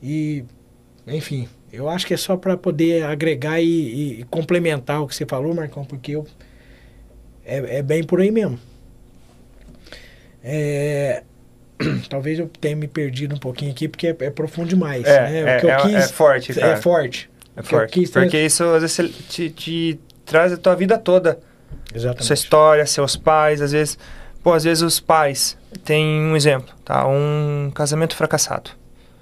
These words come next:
Speaker 2: Pô, é, é muito difícil uma menina que viu isso tudo, ela se entregar pra um marido completamente, porque ela tem aquele bloqueio, aquele trauma
Speaker 1: Que não dá certo, que não é bom.
Speaker 2: de que não é bom,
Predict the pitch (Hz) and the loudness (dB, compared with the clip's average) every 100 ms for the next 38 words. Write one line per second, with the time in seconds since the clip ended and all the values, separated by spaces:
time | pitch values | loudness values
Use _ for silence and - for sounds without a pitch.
0 | _ _ _ _ _ _ _ _ - 165 | _ _ _ _ _ _ _ _ 0 2
1 | 156 143 143 180 185 175 165 156 156 147 | 4 2 2 2 0 0 2 4 4 4
2 | 160 202 180 - 143 139 151 156 151 151 | 6 6 4 2 -4 0 2 2 0 -2
3 | - 196 208 165 151 180 185 185 175 170 | 0 2 4 4 2 -2 2 4 4 2
4 | 190 185 190 196 208 226 214 190 170 175 | 2 2 4 4 4 2 0 -4 0 2
5 | 180 190 190 240 240 185 180 185 180 196 | 2 4 4 2 0 -2 4 4 4 4
6 | 190 190 190 185 175 175 175 175 175 165 | 4 4 4 2 4 4 2 2 2 4
7 | 156 165 165 - 170 196 220 190 143 156 | 2 0 -4 -2 0 2 4 4 2 -2
8 | 156 147 127 - 147 143 151 147 131 143 | -4 -4 -6 -6 -6 -6 -4 -4 -4 -6
9 | 147 202 196 208 208 214 196 208 202 | 0 0 2 4 4 6 4 4 4